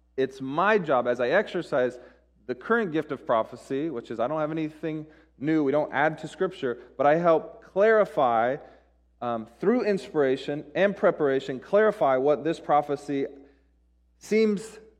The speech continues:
to be saying both to the Corinthians and to us today. So it's intelligible proclamation of God's revelation, both prepared or spontaneous. So sometimes God might just bring a word of spontaneity.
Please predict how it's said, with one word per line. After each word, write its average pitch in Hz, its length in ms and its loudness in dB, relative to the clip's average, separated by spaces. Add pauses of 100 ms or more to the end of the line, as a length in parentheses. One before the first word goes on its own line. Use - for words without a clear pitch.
(360)
to 147 80 -8
be 139 100 -4
saying 160 560 0 (400)
both 131 440 -4
to 156 140 -2
the 127 80 -2
Corinthians 175 600 -2
and 127 200 -4
to 120 140 -2
us - 140 -4
today. 87 300 -10 (840)
So 135 60 -2
it's 127 120 -8
intelligible 196 720 2
proclamation 165 760 -2
of 113 160 -12
God's 156 320 0
revelation, 135 580 -2 (400)
both 156 280 2
prepared 190 640 0
or 214 400 4
spontaneous. 202 880 -2 (400)
So 185 80 -2
sometimes 214 480 0
God 175 220 4
might 170 220 0
just 170 220 -8
bring 175 360 -2 (480)
a 160 60 4
word 175 300 2
of 180 100 -2
spontaneity. 185 600 0